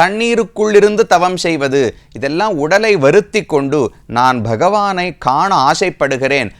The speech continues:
அதுல எவ்வளவு ஆசை இருக்குன்னு எப்படி வெளிப்படுத்த முடியும்? உலகத்தில்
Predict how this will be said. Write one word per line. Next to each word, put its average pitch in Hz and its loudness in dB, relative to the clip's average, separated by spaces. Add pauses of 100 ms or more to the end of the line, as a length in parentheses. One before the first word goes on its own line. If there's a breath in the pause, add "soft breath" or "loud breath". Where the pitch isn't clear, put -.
(100)
அதுல 165 -2
எவ்வளவு 220 4
ஆசை 208 2
இருக்குன்னு 202 0
எப்படி 208 -2
வெளிப்படுத்த 175 0
முடியும்? 151 -4 (240)
உலகத்தில் 127 -2